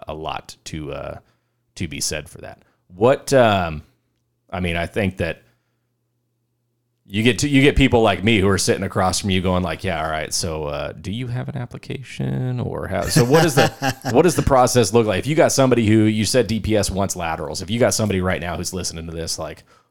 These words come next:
Speaker 1: "Holy shit, that is what I need to do for the rest of my life." And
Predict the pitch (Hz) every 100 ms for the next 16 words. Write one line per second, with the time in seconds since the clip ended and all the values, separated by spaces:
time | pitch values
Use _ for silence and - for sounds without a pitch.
0 | _ _ - 110 95 85 - 92 80 -
1 | _ 98 90 82 78 85 76 78 76 76
2 | 80 80 80 78 80 76 - 82 78 78
3 | 76 76 - _ _ _ _ _ 90 80
4 | 76 73 73